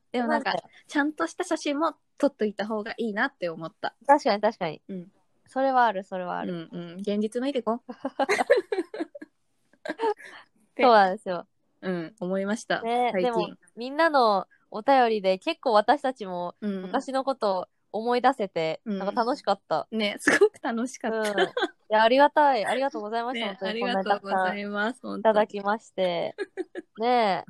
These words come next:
Speaker 2: え。
Speaker 1: <laughs> ね、結局思い出話するっていう。
Speaker 2: うん。そうだね。
Speaker 1: うん。
Speaker 2: 私たちの結局話になっちゃったんだけど。
Speaker 1: うん、うん。
Speaker 2: まあ、でも今年の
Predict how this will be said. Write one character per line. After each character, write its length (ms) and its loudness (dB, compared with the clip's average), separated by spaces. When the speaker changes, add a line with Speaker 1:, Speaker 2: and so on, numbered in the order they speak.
Speaker 2:
え。 1200 -8
Speaker 1:
<laughs> 0 -
ね、 380 -4
結 240 -8
局 180 -2
思 240 0
い 60 2
出 60 0
話 280 -2
す 160 -2
る 60 -2
っ 40 -2
て 180 -8
い 140 -2
う。 120 -12
Speaker 2:
う 60 -6
ん。 40 -10
そ 140 6
う 60 10
だ 100 8
ね。 160 6
Speaker 1:
う 20 8
ん。 40 8
Speaker 2:
私 240 6
た 80 0
ち 80 -16
の 200 -4
結 140 -14
局 280 -4
話 280 -2
に 60 -6
な 80 2
っ 40 -4
ち 60 -14
ゃ 40 2
っ 60 -2
た 100 -2
ん 60 -6
だ 100 -4
け 120 -6
ど。 100 0
Speaker 1:
う 40 2
ん、 340 -2
う 120 -8
ん。 100 -18
Speaker 2:
ま 100 4
あ、 20 6
で 100 4
も 100 0
今 140 -4
年 260 -2
の 340 4